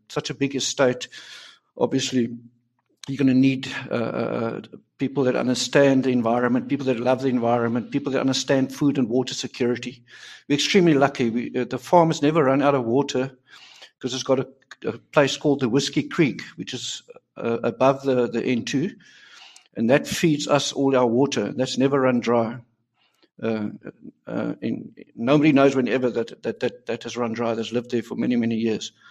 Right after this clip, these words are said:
Obviously, then we're gonna bring in the solar and, and the other off-the-grid and off-the-grid, uh, sewage systems. And then obviously on top of that, we're lucky having all this water. We've got forty hectares of water rights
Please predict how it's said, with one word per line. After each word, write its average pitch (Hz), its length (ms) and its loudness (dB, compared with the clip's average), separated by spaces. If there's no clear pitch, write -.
Obviously, 156 300 4
then 139 140 6
we're 143 80 6
gonna 135 140 2
bring 139 200 2
in 139 140 8
the 123 60 4
solar 135 580 4
and, 117 240 -2
and 113 260 -4
the - 100 -4
other 139 180 2
off-the-grid 127 560 -2
and 107 220 -6
off-the-grid, 123 640 -6
uh, 117 100 2
sewage 143 400 -2
systems. - 500 -4
And 123 100 0
then 139 120 4
obviously 170 300 4
on 143 60 2
top - 220 0
of 156 80 0
that, 131 200 -2
we're 127 120 -2
lucky 139 280 -2
having 143 320 2
all 156 160 2
this 143 200 0
water. 139 280 2
We've 117 120 -2
got 127 140 -6
forty 165 300 -2
hectares 120 520 -2
of 113 100 -6
water 123 300 -2
rights - 400 -4